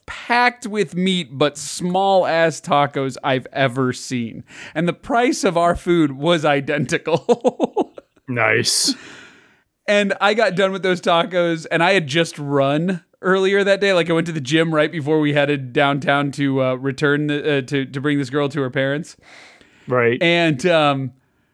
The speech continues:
Speaker 1: and so I, I get done, and my wife hears my stomach growl after, right after I've eaten. <laughs>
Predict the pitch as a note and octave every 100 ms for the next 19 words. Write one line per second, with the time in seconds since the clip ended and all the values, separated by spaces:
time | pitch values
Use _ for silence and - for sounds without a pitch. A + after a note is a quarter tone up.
0 | _ _ - E3+ C3+ F#3 - E3+ F3 F3+
1 | F3+ G#3 F3 A#2 F3+ F3 E3 E3 D#3+ D#3+
2 | D#3+ E3 F3+ F3 F#3 D#3 C#3 - D#3 D#3
3 | C3+ D3+ C#3+ C#3 - C3 C3 - - C#3+
4 | C#3+ D#3+ D#3+ D3+ C3+ D3 B2 B2 B2 B2+
5 | A#2+ G#2+